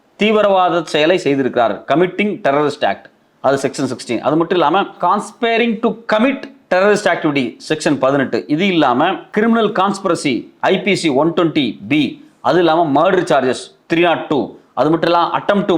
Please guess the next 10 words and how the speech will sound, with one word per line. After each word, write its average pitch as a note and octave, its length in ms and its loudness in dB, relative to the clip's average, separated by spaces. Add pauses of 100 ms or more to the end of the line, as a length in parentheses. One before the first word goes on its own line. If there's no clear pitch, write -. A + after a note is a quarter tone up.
murder C#3+ 240 2 (100)
த்ரீ D#3 180 0
நாட் D3+ 180 0
செவன், C#3+ 200 0 (560)
voluntarily G3 720 2 (120)
causing F3 320 2
hurt D3+ 180 2 (240)
த்ரீ E3 180 2
டுவெண்ட்டி C#3+ 240 0
ஃபோர், A#2 180 0